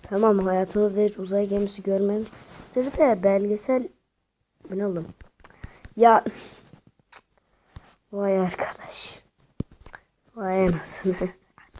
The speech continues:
Ya abi. Yani diğerlerinden güzel. Yani ne yalan söyleyeyim. Yani diğerleri bir şey bile yapmamışlar yani. Noxy. Ne lan? Bu da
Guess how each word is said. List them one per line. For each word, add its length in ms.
Ya 180
abi. 260
Yani 320
diğerlerinden 680
güzel. 280
Yani 280
ne 60
yalan 280
söyleyeyim. 560
Yani 200
diğerleri 500
bir 40
şey 320
bile 120
yapmamışlar 640
yani. 280
Noxy. 460
Ne 160
lan? 200
Bu 140
da 380